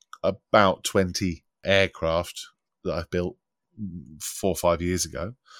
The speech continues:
And then some of the more modern builds, and some builds that, and then that kind of mean something to me. You know, s-, this particular kit that somebody gave me, or,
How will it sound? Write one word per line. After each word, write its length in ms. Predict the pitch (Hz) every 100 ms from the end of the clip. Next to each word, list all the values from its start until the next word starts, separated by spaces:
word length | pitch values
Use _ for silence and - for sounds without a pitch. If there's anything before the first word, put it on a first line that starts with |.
| - - -
And 120 | 98
then 120 | 98
some 260 | 95 110 101
of 80 | 101
the 120 | 95
more 200 | 95 95
modern 360 | 95 98 92 80
builds, 340 | 82 82 -
and 80 | 104
some 240 | 143 135
builds 240 | 135 139 127
that, 120 | -
and 160 | 113
then 160 | 117 117
that 200 | 117 -
kind 160 | - 117
of 60 |
mean 160 | 120 117
something 340 | - 82 90
to 120 | - 82
me. 240 | 82 80
You 80 | -
know, 140 | 98 90
s-, 160 | -
this 180 | - -
particular 440 | - - - - 92
kit 200 | - -
that 80 | -
somebody 300 | 92 87 87
gave 280 | 92 90
me, 120 | 85 82
or, 220 | 80